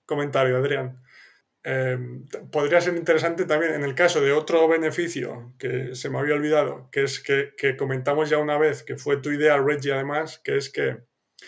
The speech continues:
un, una conversación crosstalk entre una persona nativa española y otra nativa inglesa puede servir como input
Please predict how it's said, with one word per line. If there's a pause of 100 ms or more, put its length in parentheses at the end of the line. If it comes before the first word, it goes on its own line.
(600)
un, (680)
una
conversación
crosstalk (1800)
entre
una
persona
nativa
española
y
otra
nativa
inglesa (600)
puede
servir
como
input